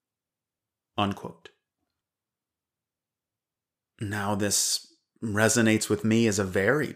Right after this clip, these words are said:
powerful statement that we could spend a long, long time marinating in,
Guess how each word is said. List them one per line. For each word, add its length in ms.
powerful 560
statement 480
that 100
we 120
could 140
spend 300
a 60
long, 1080
long 600
time 580
marinating 680
in, 480